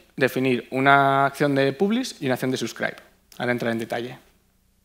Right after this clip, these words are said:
Otro nuevo concepto, mensaje. Como hemos dicho, son, mm, message-driven A P Is, o sea, el, el, lo importante es el mensaje. Desaparecen, o, eh, ciertos elementos más asociados a rest y nos quedamos solamente con mensaje.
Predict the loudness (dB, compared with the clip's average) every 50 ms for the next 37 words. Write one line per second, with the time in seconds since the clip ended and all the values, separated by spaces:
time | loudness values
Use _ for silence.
0 | _ _ _ _ -20 -20 -20 -20 -20 -20 -20 -20 -20 _ _ _ _ _ 4 6
1 | 6 8 8 8 8 8 8 8 6 6 6 4 2 2 -2 -6 -6 -6 -4 0
2 | 0 0 0 0 -6 -10 -12 -18 _ _ _ _ 2 4 4 4 2 2 2 0
3 | 0 2 2 2 2 2 -2 -10 -20 _ _ _ _ _ _ -6 -4 -4 -2 -2
4 | -2 -2 -2 -2 -4 -4 -2 0 2 2 2 2 0 0 2 4 4 4 4 2
5 | -4 -6 -4 -4 -2 -2 -2 -4 -4 -4 -4 -2 0 0 0 0 -2 -2 0 0
6 | 2 2 2 0 2 0 0 -2 -2 -4 -4 -4 -4 -8 -10 -10 -14 -18 -18 -18
7 | -18 -18 -4 0 2 6 6 6 8 8 10 10 8 8 6 2 -2 -4 -10 -16
8 | -20 _ -4 -2 -2 0 2 4 4 4 4 2 0 -2 -2 -2 -4 -4 -4 0
9 | 0 0 2 6 6 8 8 6 4 2 2 4 4 6 6 4 4 2 -2 -2
10 | -4 -4 -2 -4 -4 0 2 2 4 4 4 4 4 4 2 0 -8 -16 -20 -20
11 | -16 0 2 4 4 6 8 8 8 8 8 6 6 6 8 8 6 4 2 0
12 | 0 -2 -2 -2 -4 -4 0 2 2 2 2 -2 -2 0 0 -2 -2